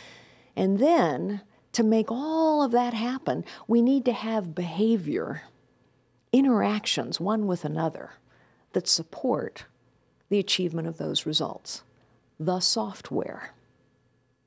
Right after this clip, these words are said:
Sometimes in organizations, you'll go into an organization and you'll hear people talking about culture is the soft stuff. I say it's the software.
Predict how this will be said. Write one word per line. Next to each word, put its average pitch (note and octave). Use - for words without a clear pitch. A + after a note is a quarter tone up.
Sometimes F4
in B3+
organizations, B3
you'll G#3+
go G#3+
into G#3+
an G3
organization G3
and E3
you'll F#3
hear G3+
people G3
talking F3
about D#3
culture G#3
is D#3+
the D3+
soft -
stuff. -
I E3
say E3
it's E3
the E3+
software. -